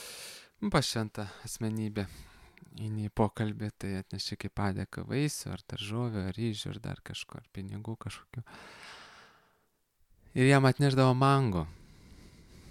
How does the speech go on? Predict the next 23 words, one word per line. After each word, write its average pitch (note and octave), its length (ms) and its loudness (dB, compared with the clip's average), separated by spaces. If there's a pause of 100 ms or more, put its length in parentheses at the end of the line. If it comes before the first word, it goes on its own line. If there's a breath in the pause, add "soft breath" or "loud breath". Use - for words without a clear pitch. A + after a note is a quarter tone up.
(200 loud breath)
Ir G#2 180 -4
Bhaktisantas A2 720 0
Sarasvati, G#2+ 760 2
taigi G#2 340 -4
buvo A2 300 -2
toksai F2+ 680 -2
žaidimas, G2+ 640 -2
kaip - 140 -12
sakyt, - 340 -12
istorija, G#2 480 -4
kai E2+ 200 -8
jisai G#2 260 -6
vaikystėj G#2 560 -2
nepaaukojęs G#2 960 0
mango A2+ 420 -4
suvalgė G#2+ 640 -4
ir F#2+ 140 -12
tėvas A2+ 400 -4
jį A#2+ 100 -10
subarė A2 460 -6
Bhaktivino-, - 600 -8
Bhaktivinodą G2 580 -4
Thakurą. - 500 -14